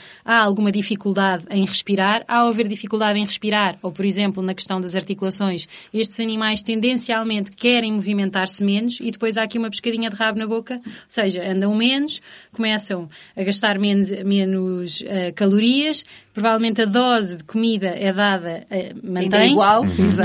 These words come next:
Speaker 1: é?
Speaker 2: exato.
Speaker 1: E, portanto, vamos com-, começando aqui a desequilibrar a balança e, portanto, estes animais vão começando a ganhar cada vez mais peso e a mexer-se cada vez menos e a ficarem com uma qualidade de vida, eh, cada vez pior. Depois temos, obviamente, problemas cardíacos.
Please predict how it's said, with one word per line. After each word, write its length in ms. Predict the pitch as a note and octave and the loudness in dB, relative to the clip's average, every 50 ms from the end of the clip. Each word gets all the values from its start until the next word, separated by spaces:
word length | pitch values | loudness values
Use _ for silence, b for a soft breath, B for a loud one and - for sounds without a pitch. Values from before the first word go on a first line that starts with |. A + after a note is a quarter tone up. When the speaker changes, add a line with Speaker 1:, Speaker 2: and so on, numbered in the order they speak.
| G#3 G#3 | 4 4
Speaker 1:
é? 40 | G#3+ | 4
Speaker 2:
exato. 140 | A#3+ B3 - - | 0 -2 -2 -6
Speaker 1:
E, 80 | A3+ | -6
portanto, 480 | G#3 - - A#3+ A#3 A#3+ B3 A#3+ A#3+ A3 | -6 -4 0 2 4 4 4 2 0 -2
vamos 340 | G3+ A3+ A#3+ A#3 A#3+ A#3 - | 2 2 4 4 4 2 0
com-, 300 | - - A#3 A3+ A#3 - | 0 -2 -2 -2 -2 -4
começando 480 | - A#3+ A#3+ A#3 A#3 - B3 A#3+ A#3 A#3+ | 0 2 2 2 4 4 2 2 2 2
aqui 280 | A#3 A#3 B3 B3 B3 B3 | 0 2 2 2 2 2
a 140 | A#3+ A#3 | 2 0
desequilibrar 680 | A3+ G3 F#3+ A3 B3 A#3+ B3 B3 A#3+ A3+ A3+ A3+ A3+ A#3 A#3 | 0 0 2 0 0 0 2 2 2 4 4 4 4 4 2
a 60 | A3+ | 2
balança 480 | G#3+ A3 G#3+ G#3+ A3 A#3+ A#3+ - C4 B3 | 2 2 2 4 2 2 0 0 -2 -4
e, 120 | - A3+ | -4 -6
portanto, 300 | G3+ - - A#3 A3+ A#3 | -8 -4 -4 -2 0 0
estes 180 | A#3+ A3+ - A#3+ | -2 -2 -2 -2
animais 400 | A#3 A3+ A3+ A3+ A3+ B3 B3 G#3 | -2 -2 -2 -2 0 -2 -2 -2
vão 200 | A#3 C4+ C#4+ C#4 | -2 -2 -2 -2
começando 580 | C4 C4 B3 A#3 - - B3 B3+ C4 C4+ C4+ - B B B B B B | -2 -2 -2 -2 -2 0 -2 -2 -2 -4 -6 -10 B B B B B B
a 60 | A3+ G#3+ | -6 -4
ganhar 420 | A3 A3+ A3+ A3+ A#3 A#3 B3 B3+ B3 | -2 0 0 0 2 2 0 0 0
cada 280 | - C4 B3+ A3+ A#3+ | -2 -2 0 0 0
vez 240 | A3 G3 A3 A3+ G#3 G3+ | -2 0 0 0 0 2
mais 280 | G#3+ G#3 G#3+ G3+ - | 0 0 0 -2 -2
peso 320 | - A#3 A#3+ C#4+ D4+ B3+ A#3+ | 0 2 2 2 0 -2 -2
e 80 | B3 B3+ | -2 0
a 40 | |
mexer-se 420 | C4 A#3+ A#3+ - C4+ C4 B3+ B3+ - | 0 0 0 0 0 -2 -2 -4 -4
cada 280 | - C4+ B3+ A3+ B3+ | -4 -4 -2 -2 -2
vez 240 | A#3 A#3 B3+ B3+ A3+ | -2 -2 -2 0 2
menos 300 | A#3 B3 B3 C4+ C4+ A#3+ | 2 2 2 2 0 -2
e 60 | B3+ | -4
a 40 | C4 | -6
ficarem 500 | B3 - B3+ A#3 C4 B3+ C4 C4 C#4 C#4 B B B B B | -6 -6 -8 -4 -2 -2 0 0 -2 -6 B B B B B
com 80 | - A#3+ | -2 -2
uma 80 | B3 B3 | -2 0
qualidade 480 | B3 B3+ B3 A#3+ A#3+ B3 A#3+ A#3+ G#3 | 0 0 2 2 2 2 2 2 0
de 60 | G3+ | -2
vida, 340 | G3 A#3 A#3+ B3 C4 C4+ C4 B B B B B B - | -2 -2 0 0 -2 -6 -8 B B B B B B -4
eh, 180 | A3+ A3+ A3 | -2 -2 -2
cada 260 | G3+ - B3+ A#3+ B3 | 0 0 0 2 2
vez 200 | A#3+ A#3+ B3 A#3 - | 2 2 0 0 0
pior. 380 | - G#3+ A3 G3 F3 E3 D#3 D#3 B B B B B B | -2 -2 0 0 0 -2 -6 -10 B B B B B B
Depois 540 | F#3+ F3 G3 G3+ C#4 C#4 C4 A3 G3 F#3+ - | -8 -8 -4 0 2 4 4 4 4 2 0
temos, 220 | - G#3 G3+ F#3 | -2 -2 0 0
obviamente, 380 | G#3 F#3+ F#3+ G#3+ G#3+ G#3+ F#3+ F#3+ | 0 -2 0 0 2 0 0 0
problemas 440 | - G3 F3+ F#3+ G3 F#3+ F#3+ F#3+ G3 | 0 -2 0 0 2 2 2 0 0
cardíacos. 720 | - - G3+ G3+ G3 A#3 C4 D4 D#4 D#4 D#4+ - - - | 0 2 2 2 4 2 2 2 0 -2 -4 -6 -8 -8